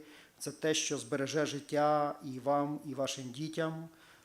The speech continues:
А якщо ми прийдемо до більш жорсткішого графіку відключення зовнішнього освітлення, можливо, повністю його доведеться прибрати. До речі, на Київщині в багатьох населених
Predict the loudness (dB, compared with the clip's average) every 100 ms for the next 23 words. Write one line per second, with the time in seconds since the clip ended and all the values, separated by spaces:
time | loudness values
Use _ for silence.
0 | _ -10 -6 -4 -2 0 0 0 2 4
1 | 4 4 -2 -4 2 2 2 -2 -2 -4
2 | -6 -4 -4 -4 -4 -2 0 0 2 0
3 | 0 -10 -8 -6 -6 -6 -4 -2 0 0
4 | 0 0 -2 -2 -4 -4 -2 0 0 0
5 | -2 -2 -2 -4 -2 0 0 -4 -6 -4
6 | -4 -6 -10 -20 -20 _ 2 4 6 4
7 | 0 -2 0 4 4 4 0 2 0 0
8 | -2 0 0 0 -2 -4 -4 2 4 4
9 | -2 -4 -6 -4 -6